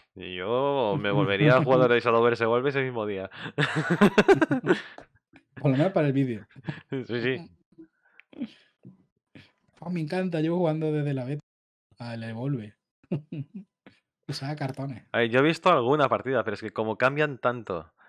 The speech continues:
Speaker 1: del juego fi-, del juego digital al juego físico algunas cosas,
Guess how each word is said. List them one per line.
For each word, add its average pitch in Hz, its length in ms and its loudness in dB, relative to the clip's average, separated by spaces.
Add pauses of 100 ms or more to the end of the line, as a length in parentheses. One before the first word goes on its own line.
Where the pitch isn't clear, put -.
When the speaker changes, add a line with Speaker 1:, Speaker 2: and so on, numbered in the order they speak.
(100)
Speaker 1:
del 104 220 -2
juego 120 380 2
fi-, - 200 -8
del 113 280 -4
juego 117 340 2
digital 113 340 0
al 95 80 -4
juego - 160 0
físico 101 320 -8
algunas 107 340 -2
cosas, 107 460 -8